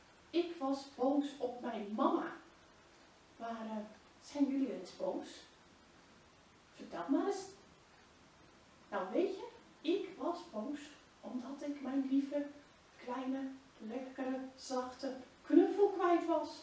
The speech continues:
Oh, maar nou, ik heb hem gelukkig weer. Zo fijn. Oh, maar weet je waarom ik nou zo boos was?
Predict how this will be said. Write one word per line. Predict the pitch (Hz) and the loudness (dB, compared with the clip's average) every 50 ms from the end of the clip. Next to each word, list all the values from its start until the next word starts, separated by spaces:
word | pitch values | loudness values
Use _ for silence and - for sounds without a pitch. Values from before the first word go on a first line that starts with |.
| - - - - - - - - - - - | -18 -20 -20 -20 -20 -20 -20 -20 -20 -18 -12
Oh, | 240 240 240 247 220 220 226 - - - | -12 -10 -10 -10 -12 -12 -14 -14 -16 -14
maar | 214 220 220 254 | -14 -12 -8 -4
nou, | 285 349 403 349 - - - - - - - - - - - - | -4 -4 -4 -6 -10 -14 -18 -20 -20 -20 -20 -20 -20 -20 -20 -20
ik | - - | -20 -14
heb | - - 285 294 | -8 -6 -6 -4
hem | 302 277 247 - - 226 | -2 -2 -2 -2 -4 -6
gelukkig | 214 208 208 - - - - | -6 -6 -6 -8 -10 -14 -8
weer. | - 202 196 196 196 - - - - - - - - - | -8 -6 -6 -6 -10 -12 -14 -18 -20 -20 -20 -20 -20 -18
Zo | - - - 277 285 320 339 320 285 - - - | -16 -12 -6 0 2 2 4 2 2 -2 -6 -4
fijn. | 311 311 320 311 - - - - - - - - - - - - - - - - - - - - - | -2 0 0 0 0 2 2 2 2 0 -8 -14 -18 -20 -20 -20 -20 -20 -20 -20 -20 -20 -20 -20 -16
Oh, | - 247 240 233 214 - 185 185 - - - - - - - - - - - - - - - - - | -12 -10 -8 -6 -6 -6 -6 -8 -10 -10 -12 -14 -16 -20 -20 -20 -20 -20 -20 -20 -20 -20 -20 -20 -10
maar | - 247 262 277 | -4 -2 0 2
weet | 320 370 403 - - | 4 4 2 2 0
je | 349 | 2
waarom | 349 359 359 349 | 4 6 6 8
ik | 359 330 | 10 10
nou | 330 339 339 339 | 10 10 8 6
zo | 311 302 277 | 6 2 2
boos | 247 - - 285 339 415 480 - - | 2 4 6 6 8 8 6 0 -2
was? | 208 208 208 - - - - | -2 -4 -4 -4 -10 -14 -18